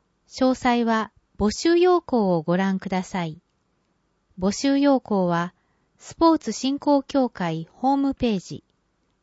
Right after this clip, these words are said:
各スポーツ施設で入手できます。問い合わせ、スポーツ振興協会。電話、二四一、零七零四。二次元コードがあります。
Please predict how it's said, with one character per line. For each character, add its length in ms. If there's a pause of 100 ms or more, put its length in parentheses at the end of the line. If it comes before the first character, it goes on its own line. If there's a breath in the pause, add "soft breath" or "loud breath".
各 400
ス 160
ポ 160
ー 40
ツ 140
施 120
設 280
で 140
入 220
手 160
で 120
き 140
ま 160
す。 240 (1000)
問 180
い 80
合 80
わ 140
せ、 340 (600)
ス 160
ポ 200
ー 20
ツ 160
振 320
興 240
協 260
会。 340 (1000)
電 280
話、 300 (520)
二 280
四 340
一、 380 (520)
零 260
七 340
零 280
四。 320 (1000)
二 120
次 140
元 180
コ 200
ー 20
ド 120
が 120
あ 80
り 140
ま 160
す。 160